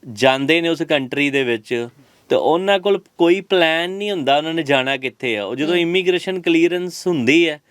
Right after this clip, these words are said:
Speaker 1: ਉੱਥੇ ਹੀ ਉਹਨੂੰ ਰੋਕ ਦਿੱਤਾ ਜਾਂਦਾ, ਲੱਗਾ ਵੀਜ਼ਾ ਕੈਂਸਲ ਹੋ ਜਾਂਦਾ।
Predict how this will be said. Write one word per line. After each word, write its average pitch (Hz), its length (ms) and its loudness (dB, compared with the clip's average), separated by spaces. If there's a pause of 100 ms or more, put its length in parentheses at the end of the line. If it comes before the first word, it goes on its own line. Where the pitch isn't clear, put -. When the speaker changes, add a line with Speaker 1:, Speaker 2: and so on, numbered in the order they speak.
(280)
Speaker 1:
ਉੱਥੇ 170 320 0
ਹੀ 220 80 0
ਉਹਨੂੰ 214 160 -2
ਰੋਕ 190 220 0
ਦਿੱਤਾ 170 300 -2
ਜਾਂਦਾ, 165 260 0
ਲੱਗਾ 139 460 0
ਵੀਜ਼ਾ 147 340 -4
ਕੈਂਸਲ 170 420 -4
ਹੋ 170 80 0
ਜਾਂਦਾ। 143 320 -8